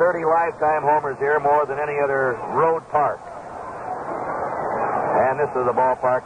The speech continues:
that favors a batter like Killebrew. The three oh delivery.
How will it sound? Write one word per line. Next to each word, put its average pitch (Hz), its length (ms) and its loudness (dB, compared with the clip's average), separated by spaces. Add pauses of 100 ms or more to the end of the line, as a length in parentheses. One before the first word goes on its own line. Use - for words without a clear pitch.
that - 80 -16
favors 113 400 2
a - 0 -
batter 113 320 2
like 98 240 2
Killebrew. - 320 0 (3000)
The - 160 2
three 202 160 4
oh 208 160 4
delivery. 156 560 2